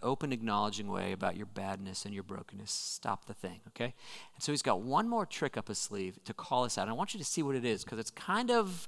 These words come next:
uh, it's kind of surprising what he's about to do here. He says this. This is, what is this, verse nine? Is this verse nine? Yeah. He says, "If we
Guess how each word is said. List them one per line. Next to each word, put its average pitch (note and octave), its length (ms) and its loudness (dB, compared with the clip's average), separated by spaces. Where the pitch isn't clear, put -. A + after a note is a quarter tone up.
uh, D#3 480 6
it's D#3 120 2
kind A#3+ 180 6
of B3 60 0
surprising E3 580 6
what A2 120 2
he's A#2+ 100 0
about C3+ 200 4
to B2+ 80 -6
do F3 160 4
here. A2 240 2
He C#3+ 100 -10
says F3+ 340 0
this. G2+ 420 0
This C3+ 140 0
is, B2+ 260 0
what C#3+ 100 6
is G#2+ 120 2
this, F#2 120 -2
verse C3+ 280 0
nine? F#2+ 640 6
Is A#2 80 -8
this B2+ 100 -6
verse C3 240 -4
nine? C3 540 -2
Yeah. G#2 160 2
He D3 140 0
says, A2 420 6
"If E3+ 420 4
we A2 440 4